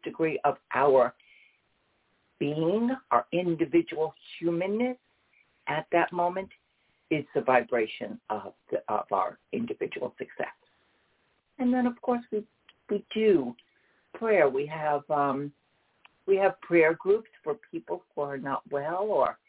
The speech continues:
prayer groups for, uh, a person choosing to have a brand new job position or a promotion, uh, children going to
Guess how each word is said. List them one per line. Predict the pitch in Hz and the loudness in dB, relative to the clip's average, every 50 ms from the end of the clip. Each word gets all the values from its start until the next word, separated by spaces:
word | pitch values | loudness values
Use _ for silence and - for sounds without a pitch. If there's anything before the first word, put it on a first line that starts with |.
| _ _ _ _ _ - | _ _ _ _ _ -20
prayer | - - 180 180 170 165 160 | -14 -8 -2 0 2 0 0
groups | 156 - 165 160 165 160 _ _ _ - | 0 -4 -4 -4 -4 -4 _ _ _ -4
for, | 151 156 151 151 143 147 147 - _ _ _ _ _ _ _ _ - | 0 2 4 4 4 2 0 -6 _ _ _ _ _ _ _ _ -2
uh, | 147 139 135 131 127 - _ - - | 0 2 4 4 4 2 _ -6 -12
a | 135 127 117 - _ _ _ _ - | -10 -10 -10 -14 _ _ _ _ -12
person | - 170 160 143 _ - 143 147 - _ _ _ - - - - - | -6 -4 -4 -4 _ -10 -10 -10 -10 _ _ _ -20 -20 -20 -10 -2
choosing | - 170 160 - 165 147 147 143 _ - - | 0 0 0 0 -4 -6 -6 -8 _ -6 -2
to | 135 135 127 120 _ _ _ _ _ _ - | 0 0 0 -2 _ _ _ _ _ _ -16
have | - - - 165 160 | -12 -12 -6 0 0
a | 151 | 0
brand | 151 - 143 147 143 147 143 135 | 0 2 0 0 2 0 -2 -2
new | 143 135 131 120 | -2 -2 -2 -4
job | 120 - 120 110 120 131 - - | -4 -4 -2 0 0 -2 -2 -4
position | - 165 160 - 190 196 - - 226 226 226 202 - | -10 -10 -4 0 0 0 0 0 -6 -6 -6 -6 -6
or | - - - | -6 -6 -6
a | - - _ - | -6 -10 _ -8
promotion, | - 113 117 131 156 170 165 - - 208 214 208 220 240 - _ _ - - - - - - _ - | -8 -2 0 0 0 0 0 0 0 0 0 -2 -4 -10 -12 _ _ -20 -20 -20 -20 -20 -18 _ -8
uh, | - 123 - - - - 110 - - _ _ - - _ _ - - | -6 -6 -6 -6 -8 -12 -12 -14 -16 _ _ -20 -20 _ _ -14 -6
children | - 170 160 147 135 135 135 139 135 131 131 | -2 2 2 2 2 2 0 -2 0 0 0
going | 123 135 131 127 131 127 127 120 - | 2 2 2 2 2 0 -2 -4 -6
to | - 131 | -8 -12